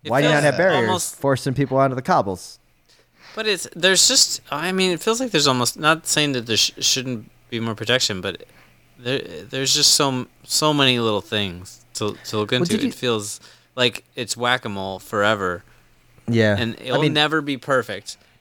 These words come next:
Speaker 2: well, look at
Speaker 1: I
Speaker 2: the
Speaker 1: mean, part of
Speaker 2: races
Speaker 1: the
Speaker 2: that have
Speaker 1: reason
Speaker 2: cars going on the road when there's, like, a rolling
Speaker 1: Yeah.
Speaker 2: enclosure.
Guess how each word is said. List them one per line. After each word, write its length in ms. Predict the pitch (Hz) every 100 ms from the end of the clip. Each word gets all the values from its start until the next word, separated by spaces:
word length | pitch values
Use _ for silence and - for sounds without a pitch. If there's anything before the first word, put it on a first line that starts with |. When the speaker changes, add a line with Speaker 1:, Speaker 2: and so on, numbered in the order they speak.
| _ _ _ _ _ _
Speaker 2:
well, 100 | 143
look 140 | 175 185
at 60 |
Speaker 1:
I 20 |
Speaker 2:
the 60 | 160 156
Speaker 1:
mean, 120 | 165
part 100 | 165
of 60 | 175
Speaker 2:
races 0 |
Speaker 1:
the 40 | 143
Speaker 2:
that 40 | 143
have 80 | 131
Speaker 1:
reason 80 | 143
Speaker 2:
cars 380 | 139 143 139 -
going 260 | 113 107
on 120 | 104
the 100 | 101
road 280 | 98 107 104
when 140 | 98 98
there's, 180 | 98 98
like, 120 | 95
a 40 |
rolling 400 | 95 104 101 101
Speaker 1:
Yeah. 340 | 151 120 95 92
Speaker 2:
enclosure. 640 | 101 95 113 123 110 123